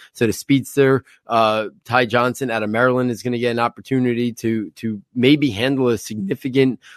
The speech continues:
workload in that backfield. I'm sure there'll be other guys involved, J D McKissick, and maybe they pick up a veteran or bring back C J Anderson.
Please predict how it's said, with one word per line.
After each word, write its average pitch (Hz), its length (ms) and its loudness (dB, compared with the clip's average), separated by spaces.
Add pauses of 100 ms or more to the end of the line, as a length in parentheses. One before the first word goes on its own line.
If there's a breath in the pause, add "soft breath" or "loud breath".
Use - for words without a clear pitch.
workload 127 520 4
in 120 100 0
that 113 180 -2
backfield. 117 520 0
I'm 107 100 -2
sure 117 160 -2
there'll 110 140 0
be 110 120 0
other 110 140 -2
guys 107 240 -4
involved, 110 440 0
J 104 120 0
D 101 100 -6
McKissick, 107 540 -4
and 104 280 -6
maybe 101 320 2
they 101 120 -2
pick 98 180 -4
up 98 120 -10
a 98 40 -8
veteran 113 400 4
or 98 120 0
bring 104 200 -2
back 104 200 2
C - 160 -4
J 101 240 0
Anderson. 127 520 4